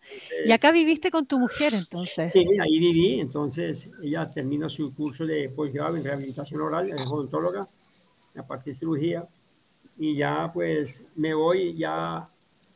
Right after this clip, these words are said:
Speaker 1: a inicios de mil novecientos noventa y siete, nos fuimos a recorrer todo el sur de Chile y todo lo que es San Rafael, los glaciares, me voy a Chiloé, hago
Speaker 2: Ah.
Speaker 1: los, recorrí los siete lagos, voy a Chacabuco, voy a
Speaker 2: <laughs>
Speaker 1: Puerto Bar, de Puerto Baragua, recorrí los siete lagos, los siete lagos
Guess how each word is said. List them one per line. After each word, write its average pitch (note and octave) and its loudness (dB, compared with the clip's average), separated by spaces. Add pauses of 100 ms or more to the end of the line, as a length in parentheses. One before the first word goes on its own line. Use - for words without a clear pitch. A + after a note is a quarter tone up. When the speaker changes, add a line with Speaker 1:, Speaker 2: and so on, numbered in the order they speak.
(100)
Speaker 1:
a D3+ -4
inicios E3+ 2
de E3 -2
mil D3+ -2
novecientos D3 -4
noventa D#3+ -4
y E3 -6
siete, E3 -4
nos C#3+ -6
fuimos D3+ -2
a C#3+ -6
recorrer C#3+ -6
todo D#3+ -2
el D3+ -2
sur - -12
de D3+ -6
Chile F3 -4 (760)
y C3 -4 (420)
todo D3+ -2
lo D3 -2
que C#3 -6
es C3 -10 (160)
San D3 -8
Rafael, C#3+ -2
los C3+ -2
glaciares, D3 -4
me C#3+ -2
voy C#3+ -2
a C#3 -2
Chiloé, D#3 -4 (500)
hago B3+ 4
Speaker 2:
Ah. E4 2
Speaker 1:
los, D4 -10 (100)
recorrí C#3+ -2
los D#3 6
siete D#3 -2
lagos, D#3 -2
voy D3 -2
a D3 -2
Chacabuco, D3+ -4
voy D3+ 0
a C#3+ -4
Speaker 2:
<laughs> A3 4
Speaker 1:
Puerto - -2
Bar, D#3+ 2
de A#3+ 2
Puerto E3+ -2
Baragua, D#3 -2
recorrí C#3 -6
los D#3 2
siete D#3+ -4
lagos, E3 0
los C#3+ -2
siete D#3 -6
lagos D#3 -6